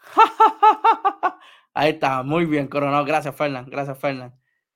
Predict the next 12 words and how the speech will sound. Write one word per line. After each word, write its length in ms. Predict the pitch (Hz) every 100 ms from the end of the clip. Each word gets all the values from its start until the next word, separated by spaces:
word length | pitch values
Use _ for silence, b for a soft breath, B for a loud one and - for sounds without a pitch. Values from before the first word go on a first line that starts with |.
| _ B B B _ -
Otro 340 | 160 190 214
de 60 | 208
los 400 | 190 180 175 147
cómics 340 | 185 196 185
que 100 | 180
tenemos 300 | 151 147 170
para 240 | 170 170 165
discutir 580 | 160 151 170 175 - _ _ _
esta 320 | - 160 156 160
semana 560 | 165 190 220 214 208
lo 220 | - 147 139
es 280 | 156 160